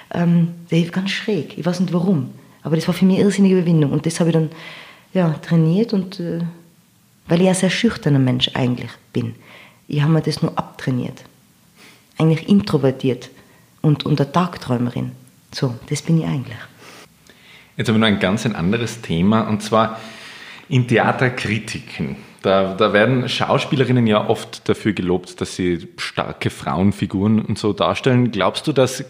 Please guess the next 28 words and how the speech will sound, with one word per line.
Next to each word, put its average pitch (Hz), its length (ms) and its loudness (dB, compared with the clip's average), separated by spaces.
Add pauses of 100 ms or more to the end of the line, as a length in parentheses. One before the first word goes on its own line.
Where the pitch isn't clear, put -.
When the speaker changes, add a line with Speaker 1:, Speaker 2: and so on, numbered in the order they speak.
Speaker 2:
Kritiker, 123 960 -2
glaubst 113 220 0
du, 170 40 4
dass 139 140 0
ein 127 100 0
Kritiker - 460 -4
schon 131 160 -2
einmal 113 160 4
über 107 160 4
Tobias 113 340 -2
Moretti 120 760 0
geschrieben 104 440 0
hat, 113 140 -2
dass - 140 0
er - 60 -2
eine 92 100 4
starke - 420 -4
Männerfigur 90 720 0
gespielt - 420 -4
hat? - 200 -10 (2500)
Speaker 1:
So - 280 0
hab 107 80 -2
ich 123 80 0
das - 180 -6
noch 120 140 0
gar 127 140 0
nicht 151 180 2
gesehen. 147 400 -2